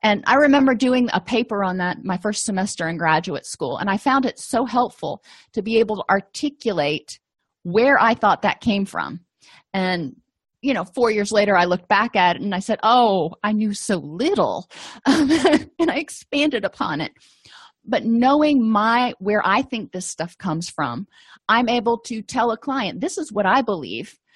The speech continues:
Now tell me what you believe." A lot of times, if you ask them, "What do you think causes depression?" they're gonna look at you like, "Well, you know, I've had a lot of really bad stuff happen in my life." And that's true, but if you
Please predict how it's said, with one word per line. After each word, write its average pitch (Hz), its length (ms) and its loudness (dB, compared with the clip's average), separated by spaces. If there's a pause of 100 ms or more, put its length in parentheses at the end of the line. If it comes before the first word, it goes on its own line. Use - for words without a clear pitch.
(160)
Now 233 220 0
tell 277 160 0
me 254 120 2
what 185 160 -2
you 233 160 -6
believe." 127 400 -12 (920)
A 220 40 -2
lot 247 340 2
of 320 100 -4
times, 269 480 2
if 226 140 -4
you 240 100 -2
ask 240 280 0
them, 220 120 -2
"What 233 140 0
do 320 60 0
you 320 60 -2
think - 200 -4
causes 226 420 -2
depression?" 190 560 -2
they're 180 140 -4
gonna 233 180 -2
look 208 220 -2
at - 200 -8
you 202 120 -2
like, 170 420 -2 (360)
"Well, 185 400 2 (180)
you 202 140 -8
know, 185 120 -2
I've 202 140 2
had 208 160 0
a 214 80 0
lot 208 160 2
of 175 160 -4 (480)
really 208 220 2
bad 214 320 2
stuff - 420 -4
happen 139 380 -6
in 110 80 -8
my 95 140 -6
life." 104 380 -6 (960)
And 247 100 4
that's 240 220 -2
true, 294 460 -2
but 202 160 -2
if 214 140 -6
you 233 160 -8